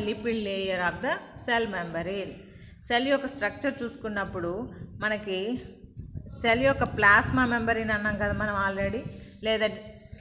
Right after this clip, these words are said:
ఎక్కడైతే లిపిడ్ అనేటటువంటిది ప్రజెంట్ అయి ఉంటుందో ఆ లిపిడ్ అనేటటువంటిది that is undergo the melting process, మెల్టింగ్ అనేటటువంటిది జరిగిపోతుంది.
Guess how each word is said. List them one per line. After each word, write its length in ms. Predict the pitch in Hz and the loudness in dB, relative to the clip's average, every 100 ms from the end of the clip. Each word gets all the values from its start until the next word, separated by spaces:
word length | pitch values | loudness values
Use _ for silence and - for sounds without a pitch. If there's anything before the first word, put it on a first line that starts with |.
| 214 | 0
ఎక్కడైతే 460 | 220 262 269 262 269 | 2 4 4 4 4
లిపిడ్ 400 | 233 220 226 262 | 4 2 0 2
అనేటటువంటిది 580 | 240 233 220 214 214 208 | 2 2 0 0 -2 -2
ప్రజెంట్ 380 | 190 180 202 190 | -2 0 -2 -2
అయి 120 | 190 180 | -2 -2
ఉంటుందో 340 | 175 175 175 | -4 -6 -2
ఆ 220 | 170 170 | 2 2
లిపిడ్ 440 | 185 190 196 269 240 | 2 0 -2 0 2
అనేటటువంటిది 720 | 214 208 190 185 180 180 180 208 | 2 2 -2 -2 -6 -6 -8 -2
that 160 | 214 | -2
is 60 | 202 196 | 0 -2
undergo 240 | 196 208 262 | -2 -4 -2
the 40 | 240 | 0
melting 320 | 220 233 269 254 | 0 0 -2 0
process, 440 | 202 175 165 - - - - - - 208 | -4 -4 -6 -12 -14 -18 -20 -20 -8 -2
మెల్టింగ్ 360 | 220 233 240 226 | -2 0 0 0
అనేటటువంటిది 480 | 202 202 190 208 226 | 0 -2 -4 -4 -2
జరిగిపోతుంది. 760 | 226 185 170 160 165 - - | -2 -2 -6 -12 -12 -16 -18